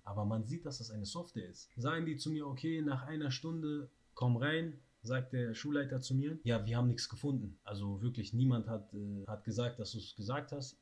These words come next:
Du hattest recht." Auf einmal klopft die Tür und da sitz-, äh, sind zwei Mädchen. Du musst dir vorstellen, jetzt, was die gemacht haben, was für hinterhältige Missgeburten das sind. Die klopfen an, dann guckt der Schulleiter und sagt so, "Oh,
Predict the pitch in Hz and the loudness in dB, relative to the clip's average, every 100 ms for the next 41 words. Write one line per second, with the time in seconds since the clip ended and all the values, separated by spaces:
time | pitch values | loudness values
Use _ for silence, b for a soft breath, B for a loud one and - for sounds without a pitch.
0 | - 113 110 110 98 104 101 - - 131 | -10 -4 -4 -4 -2 -2 -4 -6 -4 -4
1 | - 202 226 208 185 185 185 - 185 180 | -4 -2 2 2 2 2 0 2 4 4
2 | - 139 127 175 208 254 - 135 139 135 | 0 -2 0 4 4 2 0 0 2 0
3 | 156 - 156 139 131 151 143 139 135 135 | -4 -10 -6 -2 0 0 0 2 4 4
4 | 131 98 - 110 127 120 - 151 - 120 | 0 -8 -6 -2 0 0 0 -2 0 2
5 | 123 147 123 - 113 113 135 - 104 95 | 2 2 -2 0 2 4 2 0 -4 -4
6 | 113 123 - - _ 117 139 139 120 131 | -4 -4 -8 -12 _ 2 2 4 2 2
7 | 123 110 113 104 101 - 117 143 - 113 | 2 0 0 -2 -6 -4 0 0 0 -2
8 | 107 104 95 90 85 127 127 175 202 175 | -2 -4 -8 -8 -4 -2 2 2 2 0
9 | 147 185 240 - - 117 127 185 185 - | 2 2 2 -2 -4 0 0 0 -4 -4
10 | 147 131 190 180 175 151 147 131 - 160 | -2 -2 0 2 0 -2 -4 -6 -2 2
11 | 143 101 | 2 2